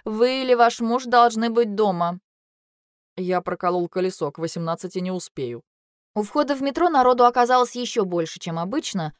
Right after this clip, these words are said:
а всё из-за того, что в паре метров от дверей какой-то умник поставил ярко-рыжий киоск, украшенный разноцветными воздушными шарами.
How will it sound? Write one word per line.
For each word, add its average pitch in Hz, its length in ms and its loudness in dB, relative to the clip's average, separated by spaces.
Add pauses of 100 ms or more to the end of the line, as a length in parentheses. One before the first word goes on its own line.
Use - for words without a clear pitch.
(120)
а 202 80 -12
всё 233 200 2
из-за 208 180 2
того, 233 200 4
что 202 200 -4
в - 80 -16
паре 208 240 2
метров 202 320 -2
от 185 160 -2
дверей 214 320 2
какой-то - 480 -2
умник 339 420 2
поставил 202 400 0
ярко-рыжий 214 640 0
киоск, 208 480 -4
украшенный 160 480 -6
разноцветными 170 680 -4
воздушными 180 520 -6
шарами. 147 540 -4